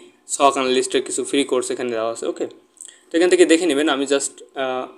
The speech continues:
প্র্যাকটিসের ভিতরে যাচ্ছি, and প্র্যাকটিসের ভিতরে যদি গিয়ে আমরা দেখি এখানে লগ ম্যানেজমেন্ট, কেস ম্যানেজমেন্ট, তো এখান থেকে ইমেইল সিকিউরিটি যদি ক্লিক করেন তাহলে অনেকগুলো ইমেইল এখানে থাকবে, ঠিক আছে? এগুলো মূলত আপনি ডাউনলোড করতে পারবেন, and ডাউনলোড করার পরে আপনি এগুলো দেখতে পারবেন যে এখানে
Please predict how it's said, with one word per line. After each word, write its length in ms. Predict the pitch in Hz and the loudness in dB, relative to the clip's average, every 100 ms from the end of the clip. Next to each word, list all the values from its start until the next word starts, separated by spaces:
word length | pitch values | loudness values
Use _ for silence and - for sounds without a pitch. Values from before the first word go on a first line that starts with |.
| _ _ | _ _
প্র্যাকটিসের 380 | 147 147 170 156 | -2 0 0 2
ভিতরে 180 | 147 135 120 | 4 4 4
যাচ্ছি, 240 | - 185 - - _ _ _ _ - | 0 -6 -6 -14 _ _ _ _ -8
and 100 | 127 123 | -8 0
প্র্যাকটিসের 440 | 143 143 170 175 160 | 0 0 -2 0 0
ভিতরে 200 | 156 156 151 | 0 0 2
যদি 100 | 147 143 160 127 | 0 -4 -10 0
গিয়ে 140 | 139 | 2
আমরা 120 | 135 135 | 2 0
দেখি 120 | 123 170 | 0 0
এখানে 160 | 160 156 135 | -2 2 6
লগ 140 | 139 139 131 | 6 6 0
ম্যানেজমেন্ট, 560 | 131 131 131 127 127 123 - - | -2 -2 -2 -2 -2 -4 -16 4
কেস 200 | 143 143 143 | 6 6 4
ম্যানেজমেন্ট, 500 | 131 131 120 127 120 - - _ _ _ | -4 -4 -4 -4 -4 -6 -20 _ _ _
তো 40 | 143 | 0
এখান 120 | 165 | 2
থেকে 100 | 180 175 180 | 2 4 6
ইমেইল 240 | 190 196 - | 6 4 4
সিকিউরিটি 300 | 165 160 160 | 2 2 2
যদি 100 | 160 156 | 0 0
ক্লিক 160 | 143 143 | -2 0
করেন 120 | 156 185 | 0 2
তাহলে 160 | 151 135 | 2 2
অনেকগুলো 260 | 143 143 147 135 | 2 2 2 2
ইমেইল 200 | 135 139 131 | 2 2 0
এখানে 140 | 123 117 | -4 -6
থাকবে, 140 | 113 131 | -8 -6
ঠিক 80 | 190 | -6
আছে? 100 | - 131 | -4 -4
এগুলো 180 | 127 143 | 0 0
মূলত 140 | 143 143 | 0 0
আপনি 120 | 143 139 | -2 0
ডাউনলোড 220 | 139 151 151 | 0 0 -4
করতে 140 | - - | -6 -2
পারবেন, 240 | 123 156 247 - _ _ _ _ | -2 -2 -8 -16 _ _ _ _
and 100 | 123 123 | -8 2
ডাউনলোড 280 | 127 147 147 147 | 4 4 2 2
করার 160 | 139 143 | 2 2
পরে 100 | 160 147 | 2 2
আপনি 100 | 135 | 0
এগুলো 180 | 127 139 143 - 131 | 0 2 2 0 -4
দেখতে 200 | - - | -4 -2
পারবেন 200 | 135 131 139 | -2 0 -4
যে 60 | 143 - _ 147 | -8 -10 _ -14
এখানে 240 | 135 139 | -12 -8